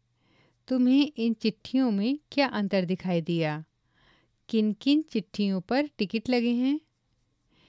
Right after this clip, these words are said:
क्या सभी टिकट एक जैसे हैं? उनमें क्या-क्या अंतर हैं?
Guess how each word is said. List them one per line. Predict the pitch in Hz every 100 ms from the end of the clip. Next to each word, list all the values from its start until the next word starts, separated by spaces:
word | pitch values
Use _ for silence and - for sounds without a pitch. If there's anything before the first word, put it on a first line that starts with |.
| _ _ -
क्या | 208 208 185
सभी | - 180 214
टिकट | - 226 247 240 -
एक | 190 190 175 156 -
जैसे | 196 - 247
हैं? | 247 294 - _ _ _ _ _ _ _ _ _ _
उनमें | 208 202 202 247 -
क्या-क्या | 190 175 240 277
अंतर | 240 226 233 226
हैं? | 208 170 151